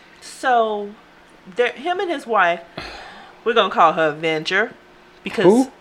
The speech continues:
Speaker 1: her name is Aventer or something like that. But Avenger just sounds funnier.
Speaker 2: Okay.
Speaker 1: So, him and his wife have been on an apology tour
Speaker 2: Oh, boy.
Speaker 1: for a few months now. They done been on the Six Sister Circle,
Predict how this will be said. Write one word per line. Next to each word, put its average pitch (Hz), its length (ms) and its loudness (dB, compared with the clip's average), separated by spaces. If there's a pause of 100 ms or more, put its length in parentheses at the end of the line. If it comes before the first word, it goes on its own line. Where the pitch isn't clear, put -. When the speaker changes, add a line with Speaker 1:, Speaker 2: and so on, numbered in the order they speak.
Speaker 1:
her 185 180 -4
name 202 320 -6
is 160 160 -8
Aventer 190 920 -4
or 143 140 -4
something 202 420 -8
like 196 220 -6
that. 214 240 -4 (400)
But 185 100 -6
Avenger 196 400 -2
just 165 220 -12
sounds 151 280 -6
funnier. 139 420 -10 (500)
Speaker 2:
Okay. 196 340 8 (800)
Speaker 1:
So, 165 640 4 (1120)
him 311 200 -2
and 349 100 0
his 285 120 -4
wife 226 260 4
have 190 120 -4
been 190 160 -2
on 175 160 0
an 156 160 0
apology 165 800 -2
tour 143 580 -4
Speaker 2:
Oh, - 40 -12
boy. - 360 -14 (800)
Speaker 1:
for 196 1040 0
a - 100 -8
few 262 200 -12
months 277 360 -2
now. 160 320 -2
They 175 200 -6
done 170 220 -6
been 170 220 -4
on 143 200 -4
the 131 60 -16
Six - 400 -8
Sister 359 380 -6
Circle, 359 600 0